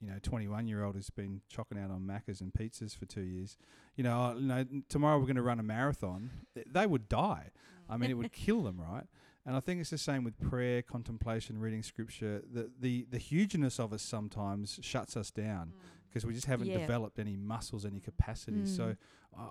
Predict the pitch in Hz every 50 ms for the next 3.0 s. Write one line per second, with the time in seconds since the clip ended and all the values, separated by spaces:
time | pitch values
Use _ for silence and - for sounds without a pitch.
0 | - 160 190 196 160 - - 139 - - - 117 104 - - 123 104 110 - 120
1 | 107 101 101 - 117 107 113 110 107 107 104 113 113 - 104 95 98 110 120 120
2 | 120 - - - 113 110 104 101 98 101 104 107 110 110 110 110 107 131 139 -